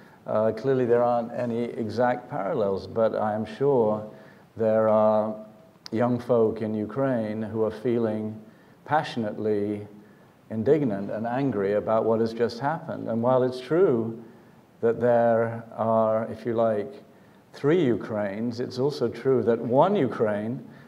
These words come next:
was recognized and its borders recognized by President Putin in nineteen ninety-four when Ukraine gave up its nuclear weapons. And that was formal recognition of the borders, uh, that have just been trampled upon by President Putin. I,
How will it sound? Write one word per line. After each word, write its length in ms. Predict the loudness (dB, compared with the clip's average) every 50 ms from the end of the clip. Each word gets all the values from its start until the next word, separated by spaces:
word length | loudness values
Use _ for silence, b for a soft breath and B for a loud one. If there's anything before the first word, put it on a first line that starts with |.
| B B 0
was 180 | 0 0 2
recognized 880 | 4 4 4 4 2 -2 -4 -4 -4 -4 -2 -2 -2 -2 -4 -4 -4 -6
and 140 | -4 -4 -4
its 100 | -4 -6
borders 500 | -4 0 2 2 4 2 2 0 0 0
recognized 640 | 0 0 0 -2 -6 -8 -4 -4 -2 -2 -2 -2
by 120 | -2 -4 -2
President 440 | 0 0 0 0 -2 -4 -4 -2 -2
Putin 340 | 0 0 0 -2 -2 -4 -4
in 100 | -2 -2
nineteen 320 | -2 -2 -4 -4 -4 -4
ninety-four 840 | -4 -2 -4 -4 -6 -6 -4 -2 0 2 4 4 4 2 0 B B B B B B B
when 160 | -6 -4 -2
Ukraine 520 | 0 0 -2 0 0 0 2 2 2 2 2
gave 220 | 4 4 4 4
up 180 | 4 2 2 0
its 180 | -4 -4 -4
nuclear 360 | -4 -4 -4 -2 -2 0 2 2
weapons. 480 | 2 0 -2 -4 -6 -10 -10 -10 -8
And 160 | -8 -6 -4
that 260 | -2 0 0 -2 -2 -4
was 420 | -2 0 2 2 2 2 2 -2 B B B B B -20
formal 580 | -20 0 4 6 6 6 6 4 2 2 4
recognition 800 | 4 2 2 2 0 -2 0 0 0 -2 -2 -4 -8 -8 -8 -8
of 140 | -8 -4 -2
the 80 | -2 -2
borders, 640 | 0 2 2 2 2 2 2 0 0 -2 -6 -10 B B B B B B B B B -4
uh, 220 | 0 2 2 4
that 140 | 4 4 4
have 120 | 2 2 2
just 220 | 2 0 0 0
been 140 | -4 -4 -4
trampled 480 | -4 -4 -2 -2 -2 -2 -2 -2 -2
upon 440 | -2 -4 -4 -4 -4 -4 -4 -4 -4
by 400 | -2 0 2 2 2 2 2 0
President 480 | -2 -2 -4 -6 -6 -4 -8 -12 -8 -6
Putin. 360 | -4 -4 -4 -6 -8 -8 0
I, 300 | 4 4 6 6 4 2